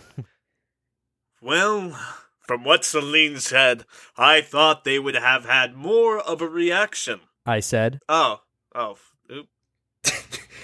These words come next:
Speaker 2: Did that
Speaker 3: It, it,
Speaker 2: wrong.
Speaker 3: yeah, it's just like, "Do we have
Speaker 2: Boop,
Speaker 3: to
Speaker 2: boop,
Speaker 3: share a
Speaker 2: boop.
Speaker 3: bathroom with her?" Yeah.
Speaker 1: It's a pretty shitty reaction. "Oh, by the way, you have a new sister.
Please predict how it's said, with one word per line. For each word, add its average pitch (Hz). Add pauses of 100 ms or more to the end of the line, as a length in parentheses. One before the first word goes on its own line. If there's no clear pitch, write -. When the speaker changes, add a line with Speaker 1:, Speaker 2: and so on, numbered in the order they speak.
(180)
Speaker 2:
Did -
that 147
Speaker 3:
It, 101
it, -
Speaker 2:
wrong. 110 (120)
Speaker 3:
yeah, 87
it's 85
just 98
like, 104
"Do 147
we -
have 233
Speaker 2:
Boop, 233
Speaker 3:
to 202
Speaker 2:
boop, 185
Speaker 3:
share 180
a 131
Speaker 2:
boop. 135
Speaker 3:
bathroom 139
with 156
her?" 151 (300)
Yeah. 139 (520)
Speaker 1:
It's -
a 226
pretty 196
shitty 139
reaction. 110 (260)
"Oh, 214
by 208
the 214
way, 226
you 165
have 165
a 135
new 175
sister. 151